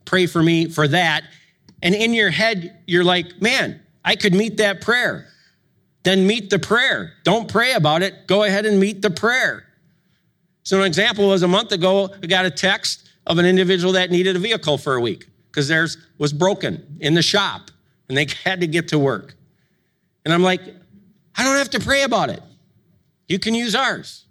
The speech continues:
right? And so this whole idea of, like,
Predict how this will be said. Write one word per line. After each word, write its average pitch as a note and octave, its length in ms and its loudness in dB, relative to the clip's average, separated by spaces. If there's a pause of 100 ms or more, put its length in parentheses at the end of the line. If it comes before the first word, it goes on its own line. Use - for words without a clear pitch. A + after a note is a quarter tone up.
(100)
right? G3+ 260 -2 (880)
And E3+ 100 0
so G#3 140 2
this G3 160 0
whole A3+ 160 0
idea A3 300 0
of, F#3 80 -2
like, F#3 240 0